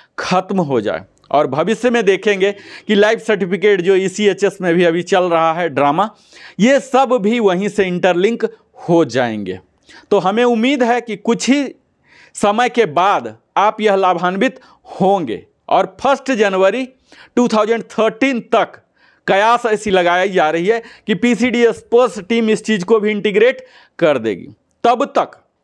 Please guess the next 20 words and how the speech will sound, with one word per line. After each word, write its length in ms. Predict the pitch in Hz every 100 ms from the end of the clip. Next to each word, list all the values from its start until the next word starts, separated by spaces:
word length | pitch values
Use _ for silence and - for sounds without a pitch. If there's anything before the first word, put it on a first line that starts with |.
| _ _ _ _ _ 139
या 200 | 175 202
फिर 300 | 214 240 - _ 180
यूआरसी 580 | 190 247 247 - 202 165 - _ _ - - _
के 120 | 208 208
लिए 200 | 220 208
भी 120 | 240
कुछ 300 | - 254 254
इंस्ट्रक्शन 560 | 220 - 202 - 233 214
इन्होंने 360 | 185 170 208
जारी 300 | 165 143 156
किया 260 | 175 185 156
है, 120 | 180
जिसमें 320 | 147 151 170 160
यह 180 | 185 196
कहा 260 | 180 156
गया 200 | 147 156
है 180 | 180 226 - - - -
कि 100 | 240
जैसे 440 | 156 190 208 - 254
ही 340 | 247 285 240